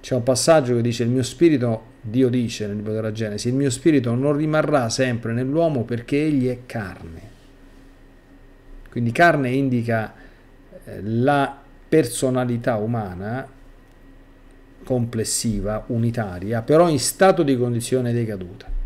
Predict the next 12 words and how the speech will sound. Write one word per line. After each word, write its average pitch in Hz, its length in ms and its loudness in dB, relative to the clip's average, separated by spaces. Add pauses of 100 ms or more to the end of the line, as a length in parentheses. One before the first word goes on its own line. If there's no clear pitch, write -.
(2750)
Filone 196 300 8
dice: 160 220 6
"No, 208 460 6 (500)
l'uomo 196 440 8
è - 220 6
composto 214 840 6
di 175 160 8
anima 208 320 6
e 160 140 -2
corpus", 127 460 4
proprio 151 280 4
questa, 135 640 2